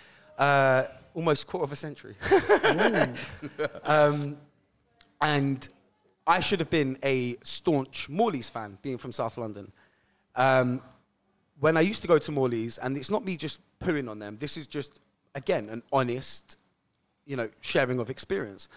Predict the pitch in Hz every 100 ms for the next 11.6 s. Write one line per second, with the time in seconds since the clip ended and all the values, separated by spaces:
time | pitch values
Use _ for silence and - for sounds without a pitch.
0 | - - - - _ 139 175 202 170 170
1 | 170 - 143 139 139 139 127 123 123 120
2 | 110 117 107 110 156 - - 107 117 123
3 | 127 127 123 120 113 - _ _ 135 120
4 | 107 117 - 151 143 127 123 139 - 147
5 | 147 139 135 120 - 147 143 101 - 131
6 | 123 117 113 - 120 139 160 135 - 165
7 | 156 - 127 131 127 120 123 113 160 107
8 | 113 123 131 131 127 135 160 - - -
9 | - _ - 359 - - 349 - 180 202
10 | 226 214 220 220 220 220 226 220 214 214
11 | - 202 156 127 131 139